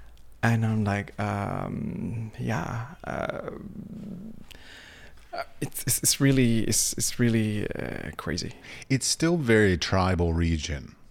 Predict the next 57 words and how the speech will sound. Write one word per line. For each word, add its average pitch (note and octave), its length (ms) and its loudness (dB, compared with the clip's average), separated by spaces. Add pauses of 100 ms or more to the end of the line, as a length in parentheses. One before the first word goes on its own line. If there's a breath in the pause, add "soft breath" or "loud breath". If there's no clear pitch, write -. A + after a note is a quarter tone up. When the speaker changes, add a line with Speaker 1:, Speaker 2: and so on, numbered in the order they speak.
(100)
Speaker 2:
Like, E2 240 -2
that's E2 180 0
something F2 320 4
that E2 100 2
I D#2+ 140 4
picked - 280 0
up D#2 120 -2
on, D#2 220 0
that D#2 120 2
it, D2+ 140 -4
there's E2 240 0
sort D#2+ 160 -4
of, D2 80 -6
I - 60 -6
mean, G2 200 4 (260 loud breath)
don't C#3+ 100 6
get A2+ 80 8
me F#2+ 60 8
wrong, D#2 260 4
we F2+ 100 6
have E2 220 6
our D2+ 180 2 (140)
equivalent D#2+ 720 4
of D#2 160 -10
tribes D2 640 0
in, D2+ 140 0
in D#2+ 200 -2
our D#2 200 2
own D2 180 0
cultures D2 640 -2
in D2 180 -2
the, D2 160 -4
in D2+ 160 -4
the D2 80 -4
Speaker 1:
Yeah, F#2+ 140 6 (100)
Speaker 2:
West - 220 2
as C2 80 2
Speaker 1:
yeah, - 80 2
Speaker 2:
well, F#2 200 8
but, D#2 220 2
Speaker 1:
yeah. B2 140 2 (280 loud breath)
Speaker 2:
but F2 260 2
there G#2+ 260 8
it's F2 180 4
still D#3 540 2
literally G#2+ 960 4
tribes. - 600 -4
Like, E2+ 220 0
it's A2 240 0
family D#2+ 540 2
relations, D#2 720 2
tribes D2 500 -2
kind D#2 340 0
of D2 160 -2
a D2+ 80 0
thing, G2+ 320 2
and D2+ 220 2